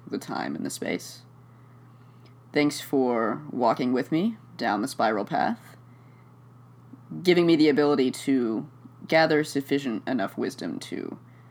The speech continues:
spread that wisdom to others in a good way. Thank you for keeping me on the path of cultivating my own goodness. And thank you, listeners, for your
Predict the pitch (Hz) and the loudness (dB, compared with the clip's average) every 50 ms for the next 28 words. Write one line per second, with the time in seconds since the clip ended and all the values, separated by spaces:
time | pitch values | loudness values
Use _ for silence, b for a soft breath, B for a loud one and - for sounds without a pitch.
0 | B B B B B - - - - - 156 147 - - 107 123 127 127 131 - | B B B B B -20 -20 -6 0 2 2 2 2 2 2 2 0 0 -2 -2
1 | 113 127 - - - 120 - 123 117 123 131 139 127 123 127 131 131 131 135 151 | -4 -4 -4 -4 -4 -4 -2 -2 -2 -4 -4 -4 -4 -4 -4 -2 -2 -4 -2 -4
2 | 156 - - - - - - - - - b b b b b b b b b b | -4 -6 -8 -12 -18 -20 -20 -20 -20 -20 b b b b b b b b b b
3 | b - - - 135 139 139 - 135 139 - 127 127 - 139 131 - 135 131 131 | b -20 -6 0 2 2 4 4 2 2 2 0 -2 0 0 0 2 2 2 2
4 | 120 80 - 123 113 120 135 - 156 120 117 - - 123 120 - - - - - | 2 2 0 0 0 -2 -4 -2 -2 -2 -2 -2 -2 -6 -8 -8 -10 -12 -6 -6
5 | 139 135 - 131 131 117 113 110 117 113 110 110 107 120 113 127 - - 131 139 | -6 -6 -4 -4 -4 -2 -2 -2 -2 0 0 0 -2 -2 -2 -2 -2 -2 -2 -4
6 | 151 - - - - - - - - b b b b b b b b b b b | -4 -8 -12 -18 -18 -20 -20 -20 -20 b b b b b b b b b b b
7 | b b - - - 170 190 196 214 208 - 165 156 156 156 - 147 131 104 - | b b -8 -6 0 2 4 4 4 4 4 4 4 4 2 2 -2 -2 -2 -4
8 | - - - - - - - - 131 120 117 120 117 101 101 101 - | -8 -12 -14 -16 -18 -10 -6 -2 0 0 0 0 0 0 -2 -2 -4